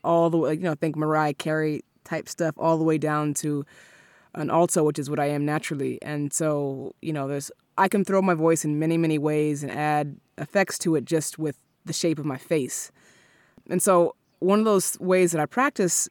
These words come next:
these voices and these characters, I have a, you know, a library of characters in my mind, is by talking to animals. Dogs, cats, horses, you know, the birds. We've got hummingbirds in our backyard that always come when I,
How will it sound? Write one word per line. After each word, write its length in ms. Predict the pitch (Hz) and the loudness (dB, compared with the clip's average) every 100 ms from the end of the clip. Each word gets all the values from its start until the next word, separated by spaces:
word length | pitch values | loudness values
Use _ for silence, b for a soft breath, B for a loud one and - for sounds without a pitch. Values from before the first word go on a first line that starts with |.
| _ | _
these 160 | 185 170 | -6 -4
voices 500 | 143 240 262 175 160 | 0 0 2 2 2
and 120 | 156 | 0
these 120 | 151 | -2
characters, 400 | - 240 240 170 | -2 0 0 0
I 40 | 147 | 0
have 120 | 156 | -2
a, 140 | 139 - | -2 -4
you 80 | 175 | -6
know, 100 | 143 | -4
a 80 | 143 | 2
library 380 | 156 175 165 156 | 4 4 4 4
of 140 | 143 - | 2 0
characters 320 | 180 160 147 | 0 2 -2
in 100 | 143 | -4
my 140 | 147 | -4
mind, 440 | 135 156 156 135 135 _ _ _ _ _ _ - | 0 0 0 -2 -6 _ _ _ _ _ _ -10
is 100 | 214 | -4
by 120 | 202 175 | 0 2
talking 280 | 190 180 | 2 2
to 80 | 156 | 2
animals. 500 | 165 175 143 123 - B B B B - - | 2 2 0 -4 -12 B B B B -18 -2
Dogs, 460 | 180 175 175 160 | 4 6 6 4
cats, 380 | - 196 175 - | -2 0 0 0
horses, 800 | - 180 170 180 165 156 147 - b b b b - | 0 0 2 2 2 0 -2 -6 b b b b -6
you 140 | 165 | -2
know, 120 | 151 | -2
the 100 | 151 | -2
birds. 600 | 135 165 165 165 160 - | 2 4 6 4 2 -4
We've 80 | 151 | -4
got 180 | 151 139 | -4 -2
hummingbirds 420 | 175 180 170 165 | 0 2 2 0
in 80 | 160 | 0
our 40 | |
backyard 440 | 151 151 151 156 147 | 0 -2 -2 -4 -2
that 80 | |
always 240 | 143 147 - | -2 -2 -4
come 240 | - 156 | -6 -4
when 80 | 147 | -4
I, 100 | 143 | -6